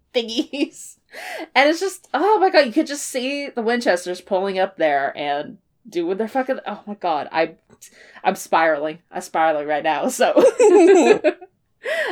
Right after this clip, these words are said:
Speaker 1: Okay, so this has been Hell and Complicated.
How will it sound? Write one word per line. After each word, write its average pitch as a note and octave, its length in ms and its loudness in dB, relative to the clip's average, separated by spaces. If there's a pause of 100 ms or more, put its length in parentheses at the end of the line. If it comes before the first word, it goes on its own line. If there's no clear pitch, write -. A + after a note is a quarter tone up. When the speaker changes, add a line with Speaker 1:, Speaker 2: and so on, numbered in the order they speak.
(160)
Speaker 1:
Okay, G#3+ 420 4 (280)
so B3 520 4
this C#4 200 -2
has C#4+ 160 -10
been C4+ 240 -2
Hell C#4 300 2
and C#4+ 160 -4
Complicated. A#3+ 1200 -4